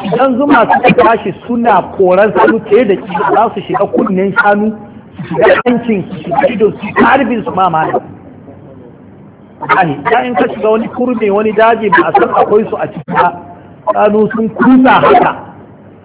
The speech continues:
Idan suka fara harbi da malam, sai faɗu da shanun a gida ko wani waje haka. Wallahi Allah. Rikita su suke. Kuma suna kai su kashe dabba. Su kashe shi ha,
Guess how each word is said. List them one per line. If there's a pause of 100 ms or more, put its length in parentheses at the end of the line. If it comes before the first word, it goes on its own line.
(140)
Idan
suka (100)
fara (100)
harbi (140)
da
malam, (420)
sai
faɗu
da
shanun
a
gida (140)
ko
wani
waje
haka. (360)
Wallahi
Allah. (1500)
Rikita
su
suke. (420)
Kuma
suna
kai
su
kashe
dabba. (880)
Su
kashe
shi
ha,